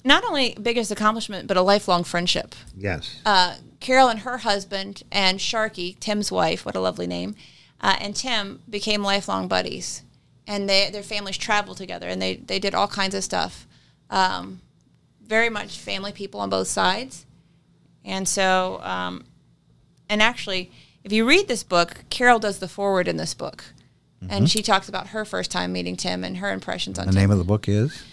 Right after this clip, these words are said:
Speaker 1: Uh, it's called Tim Conway.
Speaker 2: Mm-hmm.
Speaker 1: What's So Funny?
Speaker 2: Tim Conway, What's So Funny?
Speaker 1: What's So Funny? And then, uh, and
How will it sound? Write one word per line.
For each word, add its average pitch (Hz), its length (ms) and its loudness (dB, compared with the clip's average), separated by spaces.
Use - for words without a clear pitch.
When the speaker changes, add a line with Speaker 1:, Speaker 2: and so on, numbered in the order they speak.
Speaker 1:
Uh, 214 200 6
it's 226 200 -4
called 233 220 -4
Tim 254 180 0
Conway. 240 420 0
Speaker 2:
Mm-hmm. - 580 -14
Speaker 1:
What's 233 220 2
So 240 220 -4
Funny? 208 420 -6
Speaker 2:
Tim 104 240 6
Conway, 113 460 4
What's 107 260 4
So 107 160 2
Funny? 82 300 0
Speaker 1:
What's - 180 -4
So 247 140 2
Funny? 175 440 -2
And 196 100 -4
then, 196 120 4
uh, 202 160 4
and 196 320 -4